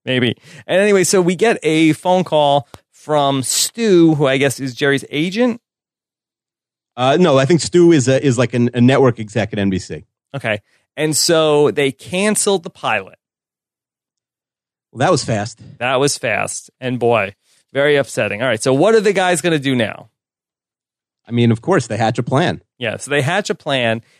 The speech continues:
Speaker 1: and they're trying to say that this was just a natural human response. I mean, what would Russell do if Elaine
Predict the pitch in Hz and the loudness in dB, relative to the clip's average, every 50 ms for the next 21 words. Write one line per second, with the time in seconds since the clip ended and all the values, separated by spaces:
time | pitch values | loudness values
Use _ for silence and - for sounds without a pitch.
0 | _ _ - 147 147 147 151 143 143 139 135 - 175 180 180 180 175 - - 165 | _ _ -6 -4 -2 -2 0 2 2 0 0 0 -2 0 0 0 -2 -2 0 0
1 | 151 156 151 143 131 - 196 - - 160 139 120 - 165 156 - 151 135 127 127 | 0 0 0 0 -2 -4 -4 -6 -6 -8 -10 -6 -4 -6 -4 -2 -2 -4 -4 -4
2 | 143 160 180 196 196 - - 214 214 208 208 196 _ _ _ _ _ - 208 208 | -6 -4 -4 -4 -4 -4 -2 0 2 2 2 0 _ _ _ _ _ -8 -2 0
3 | 220 214 202 196 190 180 170 170 160 - - - - - 160 143 139 131 127 123 | 2 2 2 2 0 2 0 0 0 0 -2 -2 -4 -2 -2 0 0 0 -2 -4
4 | - 113 123 131 131 131 127 120 120 135 160 240 254 226 190 - 180 175 175 175 | -4 -6 -4 -2 -2 -2 -2 -4 -6 -2 0 0 0 0 -2 -4 -2 0 2 2
5 | 175 170 170 170 160 - - - 175 175 196 - - 196 175 170 156 135 151 143 | 4 4 4 2 0 -2 -8 -4 -2 -2 -2 -2 -2 -2 -2 -2 -2 -2 0 2
6 | 143 139 139 131 - _ _ _ _ _ - 160 160 156 151 147 143 - - 143 | 4 4 4 2 0 _ _ _ _ _ -4 0 2 2 4 2 2 0 -2 -4
7 | 151 147 143 147 160 175 175 165 151 139 135 135 127 117 | -2 0 0 0 0 0 0 0 0 2 2 0 0 -2